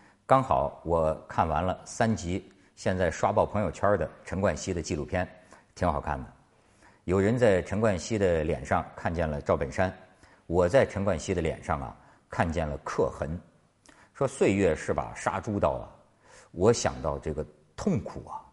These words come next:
也是一把雕刻刀。你看它下下刻在你心上，那就像割你的肉一样痛啊。可是最后会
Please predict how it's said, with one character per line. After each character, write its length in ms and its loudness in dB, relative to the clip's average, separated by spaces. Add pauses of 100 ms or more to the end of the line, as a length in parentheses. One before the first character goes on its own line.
(280)
也 300 0
是 200 -4
一 100 -2
把 320 -6
雕 240 4
刻 260 -2
刀。 140 -4 (580)
你 160 2
看 200 -2
它 100 -4
下 300 2 (120)
下 300 0
刻 220 4
在 120 4
你 160 -2
心 300 2
上， 180 4 (240)
那 140 8
就 140 6
像 200 2
割 220 4
你 140 4
的 100 4
肉 240 6
一 80 -2
样 160 2
痛 220 0
啊。 120 -6 (560)
可 160 6
是 240 6 (580)
最 220 10
后 240 8
会 180 4